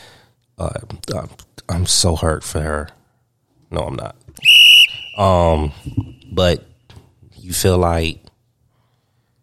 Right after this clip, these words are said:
uh, the way people are trying to monetize off the internet, it was all, it was all good a week ago, and now it's not. So I guess we'll start with the OnlyFans thing. It was all good a week ago 'cause people thought,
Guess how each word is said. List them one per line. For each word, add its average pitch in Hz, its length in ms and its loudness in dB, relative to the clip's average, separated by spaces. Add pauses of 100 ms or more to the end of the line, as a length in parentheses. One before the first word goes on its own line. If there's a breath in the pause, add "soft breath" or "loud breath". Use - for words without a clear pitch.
(460)
uh, 87 340 2
the 85 140 0
way 85 400 2
people 90 420 -2
are 82 100 2
trying 85 220 -2
to 76 60 -4
monetize 82 600 0
off 82 140 0
the - 160 -8
internet, 82 640 2
it 90 160 2
was 82 180 0
all, 90 380 4
it 110 80 6
was 101 200 6
all 101 220 4
good 92 260 4
a 85 80 6
week 90 240 2
ago, 73 340 -2 (1300)
and 90 160 2
now 87 240 2
it's 78 160 -2
not. 80 280 -2 (140)
So - 180 0
I 85 120 2
guess 95 180 2
we'll 90 140 2
start 85 240 0
with 82 100 -2
the - 80 -8
OnlyFans 82 800 0
thing. 80 300 -6 (320 soft breath)
It 104 120 4
was 98 180 4
all 87 220 4
good 85 260 2
a 82 60 4
week 85 260 0
ago 80 240 -2
'cause - 200 -4
people 82 280 -4
thought, 80 500 -2